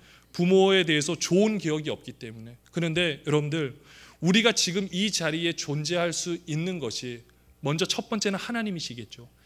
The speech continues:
하나님께서 그 부모님을 이 땅에 보내주시지 않았더라면 우리는 여기에 존재할 수가 없습니다.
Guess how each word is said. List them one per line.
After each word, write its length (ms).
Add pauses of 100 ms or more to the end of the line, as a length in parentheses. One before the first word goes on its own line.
(280)
하나님께서 760
그 100
부모님을 500
이 140
땅에 240
보내주시지 800
않았더라면 840 (320)
우리는 260
여기에 240
존재할 600
수가 280
없습니다. 540